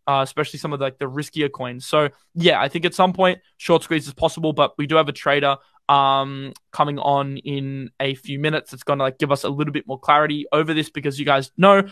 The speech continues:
I'm not a full-time professional trader. I don't claim to be. I kinda just, um, go off, like, the levels I see, go off my intuition, and use that knowledge to kinda tie into m-, making better investment decisions. I'm not, like, a professional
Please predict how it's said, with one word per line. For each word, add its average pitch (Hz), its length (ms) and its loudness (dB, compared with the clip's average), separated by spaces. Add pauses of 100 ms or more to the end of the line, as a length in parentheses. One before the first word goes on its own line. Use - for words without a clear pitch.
(160)
I'm 165 140 4
not 165 120 4
a 143 60 0
full-time 147 420 -2
professional 139 440 -6
trader. 143 260 4
I 127 140 4
don't 127 160 -4
claim 160 220 2
to 180 100 -4
be. 147 120 2
I 135 60 4
kinda 139 260 -2
just, 131 240 -10 (300)
um, 135 380 2
go 156 220 6
off, 151 200 4
like, 147 140 -4
the 143 100 -4
levels 139 300 0
I 202 140 6
see, 185 240 -2
go 151 120 0
off 135 140 -2
my 131 120 -6
intuition, 147 580 -4 (300)
and 139 400 0
use 139 260 -10
that 135 200 2 (220)
knowledge 143 400 0
to - 80 -8
kinda 135 180 -4
tie 139 300 -2
into 135 240 -8
m-, 131 140 -10 (260)
making 151 340 -2
better 147 180 2
investment 139 440 -6
decisions. 131 380 -12
I'm 135 100 -6
not, 135 160 -6
like, 135 100 -10
a 139 60 -12
professional 135 680 -6